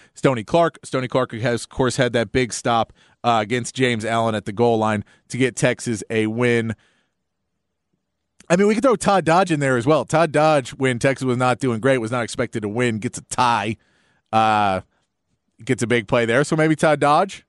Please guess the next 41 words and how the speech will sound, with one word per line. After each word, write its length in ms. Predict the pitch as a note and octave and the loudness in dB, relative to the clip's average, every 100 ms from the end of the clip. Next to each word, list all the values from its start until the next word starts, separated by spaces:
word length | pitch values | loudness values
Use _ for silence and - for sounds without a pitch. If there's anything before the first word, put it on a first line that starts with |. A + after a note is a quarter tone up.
| - | -8
maybe 180 | A#2 C3+ | -2 2
that's 220 | D3 - | 0 0
somebody. 440 | E3+ E3 E3+ F#3 F#3+ _ _ _ _ | -2 2 2 2 -2 _ _ _ _
You 60 | B2 | -4
wanna 120 | B2+ | 0
go 140 | C3 | 2
old 220 | C#3 D3+ - | 4 2 0
school 300 | F3+ E3 E3+ | 2 2 2
with 200 | E3+ G#3 | 2 0
it? 120 | G3+ _ - | -2 _ -14
We'll 100 | A2+ | -12
<laughs> 20 | |
give 300 | - D3 C3 | -2 -2 0
him 160 | C#3+ C#3+ | -4 -4
some 200 | D#3 D3+ | -2 0
love. 360 | E3 F3 F3 _ _ _ _ _ | 2 2 -2 _ _ _ _ _
Uh, 200 | A#2 A#2+ B2 | 0 2 4
mo-, 200 | D#3+ D#3+ | 2 4
most 260 | E3 D#3+ | 0 0
beloved 260 | E3 D#3 C#3+ | 2 2 0
would 120 | C#3 | 0
definitely 300 | D3+ D3 D#3 | 0 2 -2
have 80 | C3 | -2
to 80 | C#3+ | 0
be 140 | C#3 | 0
Jordan 340 | A#2+ D#3+ G#3+ | 2 0 0
Shipley. 500 | F#3 A#3 A3 A#2+ - _ _ _ _ _ _ _ _ _ - | 0 0 0 -4 -12 _ _ _ _ _ _ _ _ _ -4
I 140 | A#2 | 0
was 240 | C3 C3+ A#2+ | 2 2 2
there 380 | C#3+ D3+ D3+ D#3 | 2 4 2 2
at 180 | C3+ C3+ | -2 -2
the 100 | B2 | -2
forty-five 580 | - E3+ E3+ F3+ E3 D3 | 2 2 2 2 2 2
thirty-five 520 | F3 C#3+ C3+ B2+ A2 | 0 2 2 0 0
game. 360 | A#2 A#2 G#2+ - | -2 -2 -4 -10
The 60 | G#2 | -8
kick 280 | - C#3+ D3+ | -2 0 -2
return, 540 | - D3 C#3+ D3 C#3 _ _ | -2 0 0 -2 -6 _ _
it 140 | B2 B2 | -2 0
was 180 | C3+ A#2 | 0 0
epic. 360 | F2+ F#2 - | -2 -6 -12